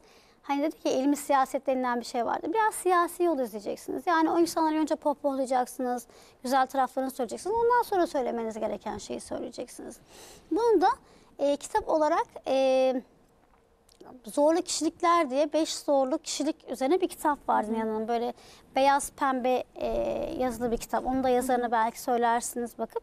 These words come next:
Speaker 2: Hı hı.
Speaker 1: <clears throat> Bu tarz
Speaker 2: Zor,
Speaker 1: kitap.
Speaker 2: Zor Kişiliklerle Yaşamak
Speaker 1: Evet.
Speaker 2: kitabı değil mi?
Speaker 1: Evet.
Speaker 2: Hı hı. Bir yandan yazarına da bakıyorum
Speaker 1: Tamam.
Speaker 2: şimdi.
Speaker 1: Şimdi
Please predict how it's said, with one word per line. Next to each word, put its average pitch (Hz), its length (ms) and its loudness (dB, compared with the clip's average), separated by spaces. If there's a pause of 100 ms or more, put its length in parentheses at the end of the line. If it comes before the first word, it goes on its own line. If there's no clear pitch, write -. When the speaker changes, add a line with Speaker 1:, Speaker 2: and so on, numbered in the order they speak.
Speaker 2:
Hı 262 100 -6
hı. 269 1120 0
Speaker 1:
<clears throat> - 0 -
Bu 359 60 0
tarz 427 260 2
Speaker 2:
Zor, 494 60 -10
Speaker 1:
kitap. - 240 -2 (320)
Speaker 2:
Zor 330 220 0
Kişiliklerle 311 760 -4
Yaşamak 285 680 -4 (300)
Speaker 1:
Evet. 269 260 4
Speaker 2:
kitabı 220 180 -6
değil 427 140 -2
mi? 226 260 -6
Speaker 1:
Evet. 254 280 -2
Speaker 2:
Hı 240 40 -4
hı. 247 100 -4 (1400)
Bir 285 60 -6
yandan 277 400 0
yazarına 254 480 -2
da 220 120 -4
bakıyorum 214 300 0
Speaker 1:
Tamam. 233 200 0
Speaker 2:
şimdi. 240 500 -8 (320)
Speaker 1:
Şimdi - 180 0